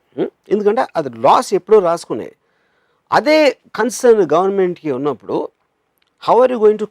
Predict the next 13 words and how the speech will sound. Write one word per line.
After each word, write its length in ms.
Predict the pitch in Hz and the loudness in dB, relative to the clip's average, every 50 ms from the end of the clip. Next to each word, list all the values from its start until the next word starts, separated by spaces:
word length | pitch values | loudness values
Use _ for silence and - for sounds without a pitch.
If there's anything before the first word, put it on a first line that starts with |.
| - | -6
control 260 | 185 190 185 190 185 180 156 | -6 -6 -4 -4 -4 -4 -4
the 60 | - - | -4 -4
porn? 140 | 160 120 - - _ _ _ - 135 | -4 -4 -4 -8 _ _ _ -6 -4
మనకి 260 | 151 160 147 143 147 143 180 | -4 -4 -4 -4 -2 2 2
మీరే 140 | 208 208 196 147 | 2 2 2 0
చూశారు, 280 | 151 139 - - - - _ _ _ _ _ _ _ _ _ _ _ - 147 | -2 -4 -4 -8 -16 -18 _ _ _ _ _ _ _ _ _ _ _ -4 -2
ఎమ్మెల్యేలు 440 | 208 240 247 247 233 214 208 214 214 180 160 | 2 4 4 4 4 4 2 2 0 -2 -2
అసెంబ్లీలో 400 | - 208 208 208 202 196 185 175 151 | -4 -4 -2 0 0 0 0 -2 -2
కూర్చొని 280 | 156 156 - 180 175 156 131 | -4 -4 -4 -6 -8 -8 -8
పాన్ 180 | 131 123 120 107 | -8 -8 -8 -10
చూస్తున్నారు. 360 | 95 - - _ _ - _ _ _ _ _ _ _ _ _ _ _ _ _ _ _ _ _ _ _ _ _ _ - | -12 -16 -20 _ _ -20 _ _ _ _ _ _ _ _ _ _ _ _ _ _ _ _ _ _ _ _ _ _ 0
వాళ్ళు 180 | 170 190 190 180 | 2 2 2 0
ఎక్కడ 160 | 180 220 190 | -2 -4 -6